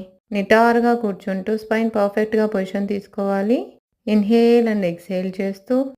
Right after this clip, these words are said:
శ్వాస మీద ధ్యాస ఉంచుతూ, ఇన్‌హేల్ చేస్తూ హెడ్ అప్, శ్వాస తీసుకుంటూ తలపైకి లిఫ్ట్ చేస్తున్నాం. శ్వాస వదులుతూ చిన్నని కాలర్ బోన్‌కి టచ్ చేస్తున్నాము. మెడ నొప్పితో బాధపడే వాళ్ళు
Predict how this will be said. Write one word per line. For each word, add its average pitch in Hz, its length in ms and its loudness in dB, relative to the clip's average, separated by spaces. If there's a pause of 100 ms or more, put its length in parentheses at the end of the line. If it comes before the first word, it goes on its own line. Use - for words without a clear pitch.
(260)
శ్వాస 240 360 2
మీద 240 300 2
ధ్యాస 185 340 0
ఉంచుతూ, 196 460 -6 (920)
ఇన్‌హేల్ 220 520 6
చేస్తూ 202 420 0
హెడ్ 226 260 4
అప్, 277 260 4
శ్వాస 196 400 0
తీసుకుంటూ 196 520 -2 (520)
తలపైకి 196 420 0
లిఫ్ట్ 196 200 -4
చేస్తున్నాం. 208 520 0
శ్వాస 240 380 2
వదులుతూ 220 480 2 (400)
చిన్నని 226 380 4
కాలర్ 190 360 2
బోన్‌కి 190 360 -2
టచ్ 180 240 -2
చేస్తున్నాము. 180 680 -2 (640)
మెడ 233 340 6
నొప్పితో 247 440 2
బాధపడే 185 580 0
వాళ్ళు 185 380 0